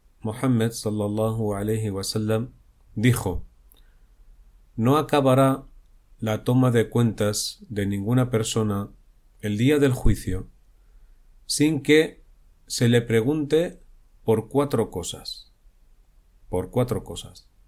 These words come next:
Entre ellas, dos. Dos. Son cuatro, pero aquí quisiera citar dos concretamente.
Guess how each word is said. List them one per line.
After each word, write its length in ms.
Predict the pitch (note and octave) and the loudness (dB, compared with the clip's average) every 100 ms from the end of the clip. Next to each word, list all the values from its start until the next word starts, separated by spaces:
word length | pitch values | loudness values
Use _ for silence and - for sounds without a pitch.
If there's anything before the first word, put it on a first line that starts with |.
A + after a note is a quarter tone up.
| - _ - - _ | -20 _ -20 -20 _
Entre 360 | A#2+ C3 C3+ D3+ | 2 2 6 4
ellas, 600 | F#3 G#3 - - - - - _ _ _ _ - _ _ - | 4 0 0 -4 -6 -20 -20 _ _ _ _ -20 _ _ -12
dos. 640 | G#2+ C#3+ C3 - - - _ _ - - - - _ - _ - - - - | 2 4 4 0 -8 -14 _ _ -20 -20 -20 -20 _ -20 _ -20 -20 -20 -2
Dos. 520 | B2 G#2+ - - - - - _ _ _ - - - _ | 2 2 -2 -12 -20 -20 -20 _ _ _ -20 -20 -20 _
Son 260 | - G#2+ G#2 | -8 -4 -2
cuatro, 400 | B2 B2+ D#3+ D#3+ | 0 2 0 2
pero 420 | A#2 C#3 D#3+ - - | 2 2 0 -8 -10
aquí 280 | G#2 C3 C3 | -4 -2 0
quisiera 380 | B2 B2 A#2+ | 0 0 -2
citar 480 | A#2 G#2+ B2 B2 B2 | -2 -2 0 -2 -2
dos 520 | G#2 G#2+ G2+ - - _ - - | -4 -2 -2 -6 -12 _ -20 -20
concretamente. 880 | - G2 G#2 G2 F2+ F2+ E2+ - - | -6 -6 -2 -4 -4 -8 -10 -14 -20